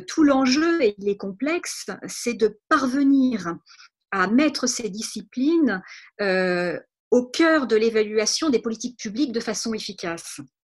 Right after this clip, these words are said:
Et là, on est vraiment, euh, en présence d'un pari qui est difficile, euh,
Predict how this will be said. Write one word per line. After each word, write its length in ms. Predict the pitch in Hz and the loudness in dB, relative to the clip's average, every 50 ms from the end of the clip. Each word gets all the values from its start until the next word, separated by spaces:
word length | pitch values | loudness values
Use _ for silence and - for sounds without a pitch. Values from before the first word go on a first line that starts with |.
| _ _ _ _ _ _ _ _ _ _ _ _ - - _ | _ _ _ _ _ _ _ _ _ _ _ _ -20 -6 _
Et 120 | 233 233 | -2 0
là, 160 | 226 269 294 294 | 2 4 4 6
on 120 | 285 254 | 6 6
est 120 | 240 226 226 | 6 4 2
vraiment, 580 | 208 220 220 254 269 269 285 285 269 262 254 247 - - - - - _ - | 0 -2 -2 0 0 2 2 0 0 -2 -4 -8 -12 -18 -18 -18 -18 _ -8
euh, 680 | 208 190 196 190 185 180 180 170 170 170 160 127 117 - - - - 113 110 - - | -6 -4 -4 -2 -4 -4 -4 -6 -8 -10 -10 -10 -12 -12 -14 -14 -16 -16 -18 -10 -8
en 140 | 226 226 - | -8 -6 -2
présence 360 | - 254 247 226 262 247 220 | 0 0 0 0 0 -2 -2
d'un 140 | 202 196 185 | -4 -4 -4
pari 380 | - 220 190 185 233 247 247 | -4 -6 -4 -4 -4 -4 -4
qui 180 | - - 214 202 | -6 -6 -6 -6
est 40 | 185 | -6
difficile, 960 | 165 185 226 226 - - - - - - - 262 311 339 339 330 262 196 - - - - - - - - - _ - | -6 -8 -8 -10 -10 -10 -10 -10 -10 -8 -4 -2 0 0 0 0 -2 -4 -6 -10 -16 -20 -18 -18 -18 -20 -16 _ -6
euh, 160 | 196 185 180 | -4 -2 -4